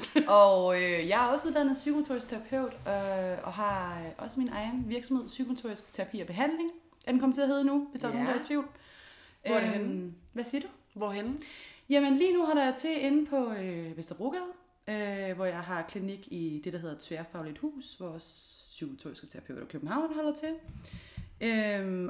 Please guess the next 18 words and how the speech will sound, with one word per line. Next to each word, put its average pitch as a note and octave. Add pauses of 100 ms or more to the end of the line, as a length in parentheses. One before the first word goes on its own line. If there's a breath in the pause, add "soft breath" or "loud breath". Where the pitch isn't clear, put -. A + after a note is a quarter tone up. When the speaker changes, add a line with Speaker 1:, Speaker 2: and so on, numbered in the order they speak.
Speaker 1:
og, F#3
øh, E3+
i E3
løbet B3+
af D#4
nogle A3+
måneder, C4+
så C#4+
kommer D4+
jeg C4+
faktisk C4+
til -
at C4+
have G3+
lokaler G3+
oppe F#3
i F3+
Holbæk-området. -